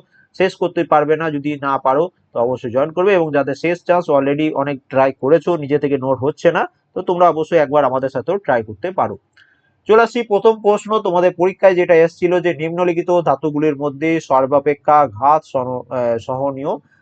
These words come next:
বা most malleable metal হচ্ছে কোনটা? But আমরা তো সবাই পড়ে রেখেছি যে সোনা,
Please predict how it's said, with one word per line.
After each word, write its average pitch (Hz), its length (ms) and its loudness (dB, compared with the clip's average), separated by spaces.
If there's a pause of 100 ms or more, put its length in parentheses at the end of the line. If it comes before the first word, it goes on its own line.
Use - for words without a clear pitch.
(140)
বা 170 140 4
most 165 420 -2 (160)
malleable 147 560 2 (100)
metal 135 320 -4
হচ্ছে 117 200 -10
কোনটা? 104 360 -8 (420)
But 226 100 2 (100)
আমরা 208 300 2
তো 214 120 -4
সবাই 214 320 2
পড়ে 190 180 0
রেখেছি 185 400 -4
যে 185 100 0
সোনা, 165 400 -2